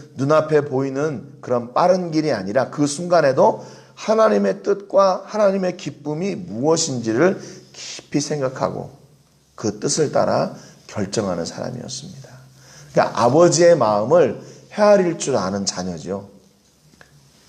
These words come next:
자녀가 아버지한테, 부모님들한테 자기 뜻대로 "내가 이렇게, 이렇게 했으니까 아버지 기뻐하세요." 그게 아니라 "아버지, 어떻게 하면,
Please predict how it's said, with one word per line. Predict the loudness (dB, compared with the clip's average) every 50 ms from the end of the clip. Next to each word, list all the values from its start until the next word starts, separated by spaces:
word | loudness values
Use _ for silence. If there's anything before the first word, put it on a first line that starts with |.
| _ _
자녀가 | -4 -2 2 2 4 4 4 4 2 0 -4 -12 -10 -6
아버지한테, | -4 -2 0 0 0 -2 -4 -4 -2 -4 -4
부모님들한테 | -4 -4 -2 0 0 0 0 0 0 0 0 0 2 2 2 2 2 -2 -10 -14 -18 -10 -6
자기 | -6 -4 -4 -4 -4 -4 -4 -4 -4
뜻대로 | -4 -4 -4 0 4 4 6 6 6 4 4 2 -4 -10 -6
"내가 | -2 0 2 4
이렇게, | 4 4 2 2 2 0
이렇게 | 0 0 0 -2
했으니까 | -2 -2 -2 -4 0 0 0 0 0 -2 -8 -16 -12 -4
아버지 | -2 2 2 2 0 0
기뻐하세요." | -6 -8 -8 2 4 4 4 4 4 2 2 2 0
그게 | -2 -8 -4 -2 -2
아니라 | -2 -2 -2 0 0 0 0 0 -4 -12 -20 -20 -20 -14
"아버지, | -8 -6 -2 -2 -2 -2 -2 -4 -4 -6 -10 -14 -20 -20 -20 _
어떻게 | -2 0 0 0 0 -2 -2 -2 0
하면, | 0 0 0 2 0 0 0 -2 -6 -12 -20